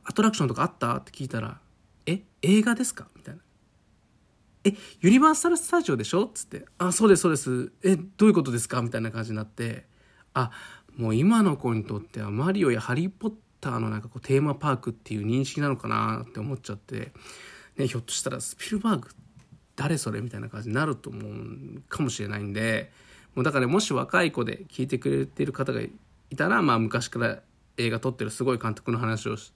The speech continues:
してると思ってください。もう、なんですかね、八十年代、九十年代で、多分世界で一番有名な映画監督だったんじゃないかなっていう感じがしますけど、もう本当に今の三十代、四十代の人とかは、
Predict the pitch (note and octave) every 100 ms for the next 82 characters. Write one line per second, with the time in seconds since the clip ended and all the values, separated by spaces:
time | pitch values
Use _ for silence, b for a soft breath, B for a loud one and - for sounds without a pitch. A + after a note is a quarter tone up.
0 | _ - B2 A#2 A#2 G#2+ A2 G#2+ A2 A2
1 | - - B B B B C#3 C3 - -
2 | _ _ _ - E3 G3+ - B2 A#2+ A#2+
3 | - G3+ G#3+ D#3 - D3+ C#3+ D#3+ D#3+ D3+
4 | B2 - - - _ _ _ _ - A#2+
5 | G3+ G3 A2+ G#2 C#3+ D#3 E3 E3 D#3 D#3
6 | D3+ D#3+ B2+ A#2+ G#2+ - A2 G2+ G#2 G2+
7 | G2+ A2 - - A2+ A2 G#2 G#2+ G#2+ -
8 | G#2+ - - - - - - b b b
9 | b C#3 B2 E3 D#3 G#3 D3 - D#3 E3
10 | E3+ E3+ E3+ E3 E3 D3+ D3 C#3 D3 B2+
11 | - A2+ G#2+